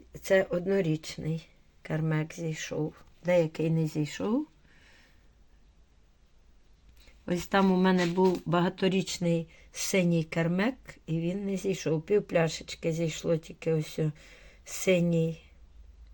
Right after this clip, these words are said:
однорічний, а той багаторічний не зійшов. І ось тут теж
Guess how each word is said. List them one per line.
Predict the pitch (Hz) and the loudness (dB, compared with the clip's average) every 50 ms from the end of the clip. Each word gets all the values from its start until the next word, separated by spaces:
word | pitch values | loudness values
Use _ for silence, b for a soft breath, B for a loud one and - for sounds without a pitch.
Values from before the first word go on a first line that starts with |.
| - - | -10 -8
однорічний, | - 160 156 165 165 160 165 196 240 269 - - - - 131 143 151 160 - - - b b b b b b b b b b b - - - - - - - - | -6 -4 -2 0 0 2 2 2 0 -2 -2 -6 -10 -6 -6 -6 -6 -6 -8 -14 -20 b b b b b b b b b b b -20 -20 -20 -20 -20 -20 -12 -8
а | - 165 165 | -6 -6 -6
той | - - - 196 214 226 | -4 -4 -2 -2 -2 -2
багаторічний | 214 175 175 175 175 - 175 170 190 202 - - - 190 180 | 0 0 0 0 0 -2 -2 -4 -4 -8 -10 -8 -6 -4 -4
не | 180 180 180 | -4 -4 -4
зійшов. | 180 185 180 180 - - - 151 156 156 - - | -6 -6 -6 -6 -8 -6 -4 -4 -4 -4 -6 -8
І | - 175 180 | -6 -4 -2
ось | 175 170 160 - - | -2 -4 -4 -6 -8
тут | - 196 - - | -8 -10 -8 -4
теж | - 185 185 180 190 | -2 -2 0 0 0